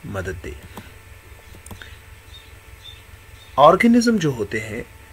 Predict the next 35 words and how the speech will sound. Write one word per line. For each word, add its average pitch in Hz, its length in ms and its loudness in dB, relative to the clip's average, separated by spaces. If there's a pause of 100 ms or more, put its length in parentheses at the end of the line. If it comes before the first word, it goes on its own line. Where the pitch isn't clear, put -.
(200)
जो 143 180 -2
भी 185 180 -4
जानदार 147 460 6
होते 113 340 -6
हैं, 120 260 -10 (1000)
हम 95 200 2
animals 120 380 -4
की - 120 -2
भी 165 100 4 (460)
बात 120 360 -2
इस - 200 -6
chapter 117 300 -6
में 127 140 -8
कर 107 180 -2
रहे 101 200 -8
हैं, 143 280 -10 (480)
इनको 196 280 2
ये 214 140 4
nutrients 147 760 0 (1600)
जिन 160 280 2
चीज़ों 147 320 0
के 147 160 -2
लिए 147 440 -2
ज़रूरी 127 500 -6
होते 110 300 -8
हैं 147 260 -10 (420)
वो 113 100 -2
इस 131 160 0
तरह 185 180 2
से 123 180 -2
हैं। 123 320 -10 (1300)
Nutrients 190 640 -2
जो 147 120 0
होते 120 260 -8
हैं 101 260 -8